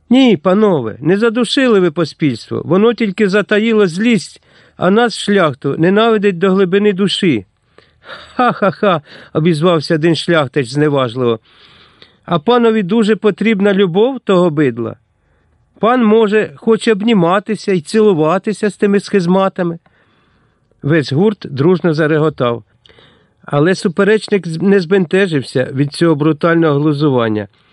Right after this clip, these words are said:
а дивився на всіх ясно, спокійно, навіть з поблажливою усмішкою,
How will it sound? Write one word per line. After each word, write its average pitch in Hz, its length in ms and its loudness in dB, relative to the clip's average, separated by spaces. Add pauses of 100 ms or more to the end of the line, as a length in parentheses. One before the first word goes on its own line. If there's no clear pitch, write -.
(300)
а 147 120 -4
дивився 170 500 0
на 160 100 2
всіх 151 360 -6
ясно, 147 540 -2
спокійно, 147 720 -2 (520)
навіть 170 300 0
з - 60 -20
поблажливою 160 760 0
усмішкою, 139 840 -2